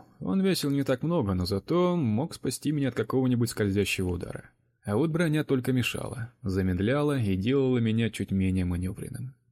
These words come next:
Из второго зала был всего один выход, так что выбор, куда идти, был невелик. Я прошёл по коридору метров десять,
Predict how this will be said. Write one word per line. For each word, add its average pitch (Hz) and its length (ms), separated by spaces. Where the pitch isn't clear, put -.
Из 170 200
второго 190 460
зала 175 300
был 165 160
всего 160 380
один 160 220
выход, 98 300
так - 160
что 113 220
выбор, 165 280
куда 123 340
идти, 147 240
был 107 220
невелик. - 580
Я 127 160
прошёл 123 300
по 117 100
коридору 113 380
метров 110 340
десять, - 520